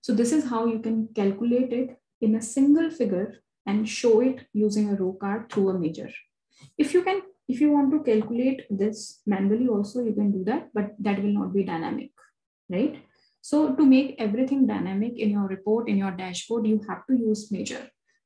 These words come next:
Otherwise, if you do not want to show the same in your report, in your dashboard, you just want to calculate it for your understanding, you can do it in Excel also.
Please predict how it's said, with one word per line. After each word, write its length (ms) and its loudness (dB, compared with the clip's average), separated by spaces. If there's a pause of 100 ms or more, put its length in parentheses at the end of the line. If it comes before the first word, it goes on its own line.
Otherwise, 440 2
if 120 -6
you 100 4
do 80 4
not 180 4
want 220 0
to 80 0
show 220 0
the 100 -2
same 240 0
in 60 4
your 180 0
report, 400 -4
in 100 2
your 140 -4
dashboard, 460 -4
you 60 -2
just 240 -4
want 420 2
to 100 -2
calculate 480 -2
it 180 -4
for 120 -2
your 320 2
understanding, 520 0
you 100 0
can 160 0
do 100 4
it 120 0
in 120 2
Excel 320 -4
also. 400 -4